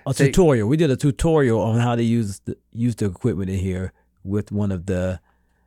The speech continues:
Speaker 1: staffers.
Speaker 2: You are, so you have to get air check, right? Like, they ha-, you have to get,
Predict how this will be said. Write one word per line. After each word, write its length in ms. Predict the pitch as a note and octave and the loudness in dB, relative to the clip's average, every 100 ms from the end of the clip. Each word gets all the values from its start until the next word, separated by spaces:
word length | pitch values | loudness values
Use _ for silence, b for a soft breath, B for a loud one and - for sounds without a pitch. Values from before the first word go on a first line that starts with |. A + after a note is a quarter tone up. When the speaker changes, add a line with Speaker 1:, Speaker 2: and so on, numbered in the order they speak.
| _ _ | _ _
Speaker 1:
staffers. 640 | - - F2 - - G2 - b b _ | -10 -6 -6 -6 -12 -14 -18 b b _
Speaker 2:
You 280 | A2+ B2+ C#3 | -2 0 2
are, 300 | B2 A#2 G#2 A2 - - | 2 2 0 -6 -14 -6
so 140 | - | -2
you 140 | C3 D3 | 0 0
have 80 | E3+ | 0
to 60 | |
get 140 | F3 C#3+ | -2 -2
air 160 | F#3 | -2
check, 280 | - - - _ _ _ | -2 -8 -12 _ _ _
right? 260 | G#2+ G2+ A2+ | -2 -2 -2
Like, 200 | G#2+ - | -4 -2
they 140 | A#2 | 0
ha-, 120 | A#2+ A#2 | 0 -2
you 80 | |
have 80 | B2+ | -2
to 60 | C3 | -2
get, 220 | A#2 - | -4 -6